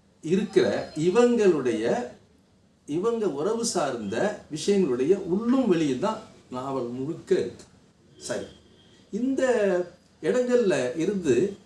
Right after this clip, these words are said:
நம்ம இதை வாசிக்கும்போது, இதுவரைக்கும்,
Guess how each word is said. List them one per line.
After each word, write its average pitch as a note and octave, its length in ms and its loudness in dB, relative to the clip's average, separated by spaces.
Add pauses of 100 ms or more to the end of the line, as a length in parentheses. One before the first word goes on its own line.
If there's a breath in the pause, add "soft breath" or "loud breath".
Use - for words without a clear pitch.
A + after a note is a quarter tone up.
(140)
நம்ம D#3+ 220 -4
இதை D3 120 -4
வாசிக்கும்போது, D3+ 1000 -2 (1040)
இதுவரைக்கும், G3 800 2